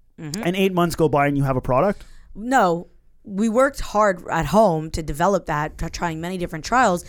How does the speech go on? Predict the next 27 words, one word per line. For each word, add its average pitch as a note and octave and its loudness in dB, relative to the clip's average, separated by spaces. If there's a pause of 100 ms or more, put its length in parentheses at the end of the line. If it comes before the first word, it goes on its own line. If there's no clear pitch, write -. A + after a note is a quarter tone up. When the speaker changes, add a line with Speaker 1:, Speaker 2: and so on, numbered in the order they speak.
(220)
Speaker 1:
but G#3 0
we G3 -2
had A3+ 0
a E3+ -8 (120)
more G3 -4
clear F#3+ -8
path E3 -2 (320)
on F#3 -6
where G3+ 2
we G3+ 0
were F#3 -6
gonna F3 -6
go. D#3 0
So F3+ -4 (380)
we F#3 0
took D#4 2
a C#4+ 2
lot G3+ 2
of E3 -4 (120)
us F#3+ 2
being F#3+ -8
at D#3 -4
home F3 -6
and D#3+ -10
trying F3+ -6
different E3+ -12
things E3+ -6